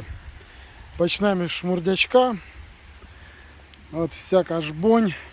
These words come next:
Ось Костян знайшов типа Мікі Мауса. Бачите, кусок винта від моторки.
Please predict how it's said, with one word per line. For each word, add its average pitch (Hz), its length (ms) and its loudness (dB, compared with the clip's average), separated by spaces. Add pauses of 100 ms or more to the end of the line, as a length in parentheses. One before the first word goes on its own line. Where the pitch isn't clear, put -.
(680)
Ось 151 180 -2 (100)
Костян 185 440 4
знайшов 180 540 2 (680)
типа 190 280 6
Мікі 190 340 0
Мауса. 214 680 2 (360)
Бачите, 156 440 0
кусок 175 520 0 (680)
винта 175 640 6 (180)
від 160 200 -4
моторки. 175 760 4